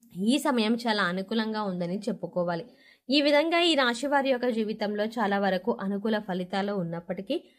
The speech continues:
కొన్ని కొన్ని చిన్న ఒడిదుడుకులు, సమస్యలు బాధించవచ్చు. కాబట్టి ఈ సమయంలో మీరు శివారాధన చేయండి.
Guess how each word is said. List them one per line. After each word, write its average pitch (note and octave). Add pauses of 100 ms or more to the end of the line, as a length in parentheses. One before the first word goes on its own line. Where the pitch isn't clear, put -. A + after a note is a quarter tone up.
(220)
కొన్ని F4
కొన్ని E4+
చిన్న C#4+ (340)
ఒడిదుడుకులు, G#3
సమస్యలు G#3
బాధించవచ్చు. F3+ (520)
కాబట్టి D4
ఈ D4+
సమయంలో D4
మీరు C#4+
శివారాధన A3 (120)
చేయండి. F#3